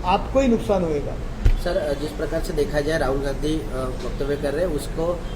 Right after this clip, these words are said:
Speaker 2: अ, अभी संजय राउत ऐसे बोल रहे हैं कि महाराष्ट्र में भी ऐसी मतों की चोरी हुई है और टेढ़े काम करके ये जो सरकार
Speaker 1: देखो,
Speaker 2: है
Speaker 1: संजय राउत जो राहुल गांधी बोलेंगे वही कहने वाले हैं, क्योंकि अभी अप्रैल मई में उनका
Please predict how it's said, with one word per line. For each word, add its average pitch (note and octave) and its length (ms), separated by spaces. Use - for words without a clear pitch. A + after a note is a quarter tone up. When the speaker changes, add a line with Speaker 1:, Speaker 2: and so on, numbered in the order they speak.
Speaker 2:
अ, C3+ 60
अभी C#3+ 260
संजय D#3 260
राउत F3 200
ऐसे F3 200
बोल E3 180
रहे E3+ 160
हैं - 40
कि G3+ 120
महाराष्ट्र D#3 400
में F3+ 120
भी G3 80
ऐसी F3+ 380
मतों D#3 200
की - 100
चोरी D3 320
हुई D#3+ 280
है E3 120
और F#3+ 180
टेढ़े E3 240
काम E3 260
करके D#3+ 220
ये D#3+ 140
जो D3+ 120
सरकार D#3 320
Speaker 1:
देखो, G#3 300
Speaker 2:
है E3+ 200
Speaker 1:
संजय F3 480
राउत E3+ 340
जो F3+ 100
राहुल F3 360
गांधी E3+ 320
बोलेंगे F#3 600
वही B3 200
कहने G#3+ 360
वाले F#3 300
हैं, E3 200
क्योंकि F#3+ 240
अभी G3 260
अप्रैल F#3+ 360
मई F3+ 200
में F#3+ 180
उनका F#3 340